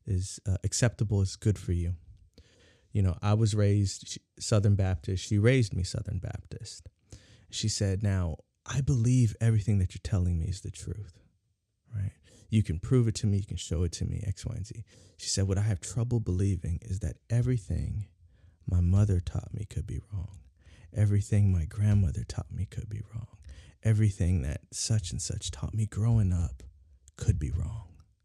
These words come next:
And in that moment, I realized the impact of information, the impact on an individual psyche that taking that pen can,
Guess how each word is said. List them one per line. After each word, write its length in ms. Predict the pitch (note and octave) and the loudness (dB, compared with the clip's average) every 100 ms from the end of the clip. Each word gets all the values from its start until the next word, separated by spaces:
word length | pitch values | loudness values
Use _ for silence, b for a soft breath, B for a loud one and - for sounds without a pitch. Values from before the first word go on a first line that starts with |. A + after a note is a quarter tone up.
| _ _ b b b b b b _ - | _ _ b b b b b b _ -4
And 240 | A2 G2 - | 0 0 0
in 220 | A2+ C3 | 4 6
that 160 | C3 B2 | 6 2
moment, 540 | A2+ A2 G#2+ E2 F2 - | 2 4 4 2 -2 -2
I 100 | F#2+ | 0
realized 880 | F2 F2+ G#2 A2+ A2+ F#2+ D2+ D#2 - | 0 0 2 4 4 4 0 -4 -6
the 140 | - - _ - | -8 -10 _ 2
impact 880 | C3 C3 - - - - - - - _ _ _ _ - | 4 4 2 -6 -10 -12 -16 -20 -20 _ _ _ _ -6
of 100 | F#2+ - | -6 0
information, 760 | A2 - A2 G#2+ - - - - _ _ _ _ _ B B B | 0 0 -4 -4 -8 -10 -12 -12 _ _ _ _ _ B B B
the 180 | A2+ G#2 _ - | -2 -2 _ -8
impact 720 | C#3+ D3 C#3 - - F2+ - - | 0 2 2 0 -4 -6 -6 0
on 140 | A2+ | 2
an 80 | G#2+ - | 2 2
individual 640 | A#2 C3 B2 A#2 A2+ A#2 G2 | 2 4 4 4 2 2 0
psyche 680 | - - G2+ A2 - - - b b | -2 -2 0 0 -2 -8 -8 b b
that 180 | - - | -12 -8
taking 440 | - A#2+ - A2 | -4 -4 -2 -2
that 160 | G#2 - - | -2 -6 -8
pen 320 | - G2+ F#2 - | -2 0 0 -2
can, 300 | - - | -6 -8